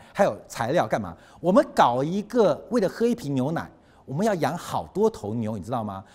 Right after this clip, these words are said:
那养了牛，我们还种牧草，那种了牧草还不对，我们还要自己做肥料，种了肥料也不对，我们还去育种，看到没有？你会不会搞太复杂？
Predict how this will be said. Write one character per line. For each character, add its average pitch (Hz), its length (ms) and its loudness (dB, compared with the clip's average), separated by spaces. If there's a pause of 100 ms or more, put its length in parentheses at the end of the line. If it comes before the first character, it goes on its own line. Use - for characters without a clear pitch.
(220)
那 233 300 0
养 160 180 0
了 190 100 2
牛， 190 220 4
我 131 80 -6
们 127 120 -6
还 156 80 -6
种 - 220 2
牧 214 240 -2
草， - 200 -8 (300)
那 233 100 -2
种 285 260 0
了 214 60 4
牧 240 140 2
草 117 100 -8
还 110 60 -4
不 151 120 -6
对， 190 120 0
我 117 60 -2
们 117 120 -8
还 151 100 -6
要 165 100 -4
自 - 200 -12
己 123 100 -8
做 147 200 -6
肥 104 260 -8
料， 196 220 2 (320)
种 330 140 0
了 226 60 4
肥 196 160 4
料 269 100 8
也 156 180 -2
不 139 140 -10
对， 240 300 2
我 131 60 -8
们 160 100 -4
还 202 60 0
去 190 220 -6 (140)
育 262 140 2
种， 82 260 -2 (260)
看 254 80 0
到 - 0 -
没 240 60 2
有？ - 140 -4
你 247 80 -8
会 - 20 -6
不 233 60 -4
会 262 60 0
搞 - 140 -4
太 185 180 -4
复 151 140 -8
杂？ 73 180 -8